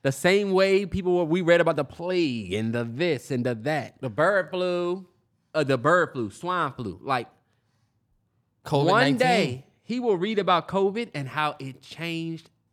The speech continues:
Speaker 1: everything.
Speaker 2: Did it? Y'all niggas
Speaker 1: Yes.
Speaker 2: are back to out here being disgusting.
Speaker 1: Terrence, the movie theaters, there are certain things, certain, all I'm saying is cer-, there's certain businesses that will never be the same, never go back to what they were
Speaker 2: You're right.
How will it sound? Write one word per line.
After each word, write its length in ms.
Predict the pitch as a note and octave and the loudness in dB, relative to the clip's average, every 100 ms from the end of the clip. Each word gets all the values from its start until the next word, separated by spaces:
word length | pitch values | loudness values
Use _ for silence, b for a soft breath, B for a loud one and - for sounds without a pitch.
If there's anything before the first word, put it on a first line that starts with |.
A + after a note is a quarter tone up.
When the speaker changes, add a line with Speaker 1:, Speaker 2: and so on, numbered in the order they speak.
| - | -6
Speaker 1:
everything. 640 | D#3+ D3 C#3 - A2+ E2+ _ _ _ _ _ _ - | -6 -4 -8 -10 -16 -16 _ _ _ _ _ _ -10
Speaker 2:
Did 220 | D4 D#4+ | -8 -6
it? 200 | D#4 - | -6 -6
Y'all 260 | G3 C4 C#4 | 0 4 4
niggas 120 | C4 | 2
Speaker 1:
Yes. 320 | A#3 B3 A3+ E3+ | 4 6 4 6
Speaker 2:
are 20 | |
back 300 | A3+ C4 B3+ | 6 6 2
to 140 | A#3+ | -2
out 180 | A3 A#3 | 0 0
here 160 | A#3 A3 | 0 -2
being 440 | F3 F3 G#3+ G#3 | -4 -2 0 0
disgusting. 600 | F3+ E3 - G3 - B2 | -2 -4 -4 -4 -4 -6
Speaker 1:
Terrence, 160 | C3+ C#3 | -6 -4
the 60 | C#3 | -4
movie 260 | E3+ A3+ | -4 -6
theaters, 540 | - G3+ G3+ G3+ G3+ - - | -10 -8 -6 -8 -14 -20 -4
there 100 | G3+ | 2
are 40 | C4+ | 2
certain 240 | C4+ A#3+ | 2 -4
things, 360 | G3+ G3+ E3+ D#3+ | -4 -6 -6 -8
certain, 220 | B3+ F#3 | -8 -4
all 200 | F#3+ A3 A3 | 0 2 0
I'm 60 | |
saying 160 | G3+ F3+ | -2 -4
is 60 | E3 | 2
cer-, 140 | B3+ | 4
there's 180 | B3+ C4 | 4 0
certain 240 | B3+ F#3 | -2 -2
businesses 520 | C3 E3+ E3+ F3 G3 C#3+ | 0 0 0 -4 -6 -2
that 200 | D#3+ C3+ | -2 0
will 140 | B2 | -2
never 500 | A2 B2+ E3+ G3 G#3 | -4 -2 0 0 -2
be 200 | D3+ F3+ | -2 -4
the 80 | D3 | -4
same, 320 | - C#3+ G#2+ | -4 -6 -2
never 240 | C#3 G3 A#3+ | 0 2 0
go 320 | C3+ E3+ F#3 | 0 2 2
back 540 | B2+ C#3+ D3+ A#2+ - _ _ _ _ _ | 2 0 -2 -4 -18 _ _ _ _ _
to 100 | - | -4
what 200 | D#3 F3+ | 0 0
they 120 | F3 | -2
were 300 | D#3 E3 F3+ | 0 2 2
Speaker 2:
You're 100 | F#3 | 2
right. 180 | B2+ A#2+ | 0 -4